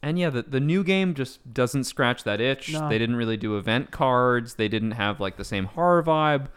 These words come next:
Speaker 1: Suddenly I was in the OK Corral. Doc Holliday was a fucking character. I was not into it. I'm
Speaker 2: Yeah,
Speaker 1: sorry.
Speaker 2: nah. And then they, you know, they kept some of the old characters around, but so few.
Speaker 1: They did, but it was just to keep the classic players, like,
Speaker 2: Mm-hmm.
Speaker 1: kinda stringing them along,
Speaker 2: And it
Speaker 1: you
Speaker 2: wasn't
Speaker 1: know?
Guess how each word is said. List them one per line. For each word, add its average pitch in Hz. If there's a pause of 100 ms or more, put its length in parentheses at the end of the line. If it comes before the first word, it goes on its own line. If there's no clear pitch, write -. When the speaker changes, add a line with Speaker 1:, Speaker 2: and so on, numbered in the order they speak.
(140)
Speaker 1:
Suddenly 135
I 117
was 110
in 107
the 95
OK 101
Corral. 160
Doc 98
Holliday 170
was 160
a 156
fucking 143
character. 127
I 117
was 110
not 95
into 90
it. -
I'm 185
Speaker 2:
Yeah, 180
Speaker 1:
sorry. 175
Speaker 2:
nah. 170
And 185
then 202
they, 208
you 233
know, 180
they 190
kept 294
some 262
of 262
the 226
old 202
characters 160
around, 147
but 151
so 196
few. 156
Speaker 1:
They 156
did, 165
but 143
it 123
was 127
just 139
to 151
keep 135
the -
classic 113
players, 101
like, 101
Speaker 2:
Mm-hmm. 101
Speaker 1:
kinda 101
stringing 101
them 95
along, 90
Speaker 2:
And 220
it 214
Speaker 1:
you 185
Speaker 2:
wasn't 247
Speaker 1:
know? -